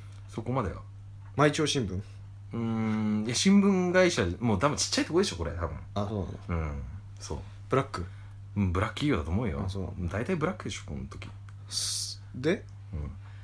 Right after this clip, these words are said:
Speaker 1: うん。んで、まあ、辞めたと。
Speaker 2: うん。
Speaker 1: で、その後ね、フリーター。
Speaker 2: おうおう。
Speaker 1: もう一年間フリーター。
Speaker 2: うん。
Speaker 1: でも、イラストは描いてた。
Speaker 2: うん。
Speaker 1: だって。
Speaker 2: うん。
Speaker 1: で、喫茶店で、少年マガジ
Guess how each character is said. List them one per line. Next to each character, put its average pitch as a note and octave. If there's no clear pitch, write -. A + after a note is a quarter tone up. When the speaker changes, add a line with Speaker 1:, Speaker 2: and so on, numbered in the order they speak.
Speaker 1:
う E3
ん。 -
ん F#3+
で、 A#2+
ま D3+
あ、 A#2+
辞 G#2+
め C#3
た C3+
と。 -
Speaker 2:
う A2+
ん。 G2
Speaker 1:
で、 C3+
そ D#3+
の A3+
後 G2+
ね、 E2
フ -
リ G3
ー -
タ -
ー。 E3+
Speaker 2:
お G3
う D3
お C3+
う。 -
Speaker 1:
も C#3
う -
一 C3+
年 A3
間 G#2+
フ A2
リ A#2
ー -
タ -
ー。 A2+
Speaker 2:
う -
ん。 F2
Speaker 1:
で G3+
も、 D3+
イ D3+
ラ G3+
ス -
ト G3
は F3
描 C3+
い -
て -
た。 -
Speaker 2:
う A2+
ん。 G2+
Speaker 1:
だ -
っ -
て。 -
Speaker 2:
う G#2+
ん。 F2+
Speaker 1:
で、 C#3
喫 -
茶 D4+
店 B3+
で、 G#3+
少 B3
年 C4
マ B3
ガ G3
ジ -